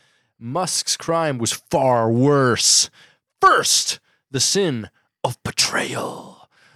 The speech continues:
A month ago, all those Teslas on the streets of Palo Alto, Austin, and Cambridge were virtue signaling proof of green moral superiority.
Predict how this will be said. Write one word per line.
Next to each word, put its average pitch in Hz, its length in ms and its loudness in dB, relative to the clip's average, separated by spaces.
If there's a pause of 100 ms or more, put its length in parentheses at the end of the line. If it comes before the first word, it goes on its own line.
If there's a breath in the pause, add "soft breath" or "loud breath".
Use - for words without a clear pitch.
(120 soft breath)
A 135 60 -4
month 214 260 0
ago, 127 380 -2 (260)
all 190 160 -6
those 180 200 -2
Teslas 110 640 -6
on 117 100 -8
the 110 60 -8
streets - 360 -8
of - 120 -14
Palo 175 480 -6
Alto, 139 460 -6
Austin, 143 500 -8
and 110 200 -20
Cambridge 160 540 -8
were 120 120 -6
virtue 156 440 -6
signaling 113 520 -8
proof 185 480 -8
of 117 240 -20
green 170 640 -8
moral 143 500 -6
superiority. 123 1300 -8